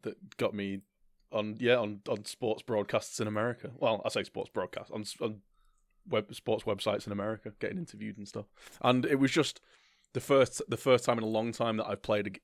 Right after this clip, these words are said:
a, a save for so long and really, really enjoyed it and not just given up on it. And had possibly the best regen ever. Not,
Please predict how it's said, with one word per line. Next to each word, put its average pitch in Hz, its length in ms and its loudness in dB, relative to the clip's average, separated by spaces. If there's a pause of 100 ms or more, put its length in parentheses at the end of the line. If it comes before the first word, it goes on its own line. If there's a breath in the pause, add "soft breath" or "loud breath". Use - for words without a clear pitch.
a, 104 80 0
a 101 80 -4
save 110 400 0
for 101 80 -8
so 104 220 0
long 104 400 -2
and 98 220 -6
really, 101 260 -2
really 101 300 -6
enjoyed 101 360 -6
it - 120 -8 (220)
and 107 100 -6
not 104 120 -4
just 110 180 -14
given 104 260 -6
up 101 140 -12
on 98 80 -10
it. - 80 -12 (1080)
And 107 140 0
had 110 220 0
possibly 110 500 0
the 110 140 -6
best - 440 -4
regen 107 460 -2
ever. 104 260 -2
Not, 160 240 4